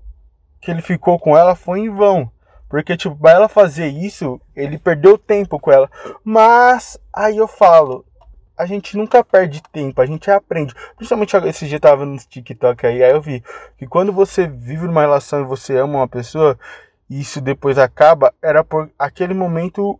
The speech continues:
era importante pra sua vida. Era muito importante pra sua vida. Depois isso passa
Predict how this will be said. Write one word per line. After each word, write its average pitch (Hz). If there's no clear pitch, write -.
era 165
importante 180
pra 170
sua 202
vida. 139
Era 135
muito 160
importante 180
pra 170
sua 175
vida. 127
Depois 147
isso 170
passa 165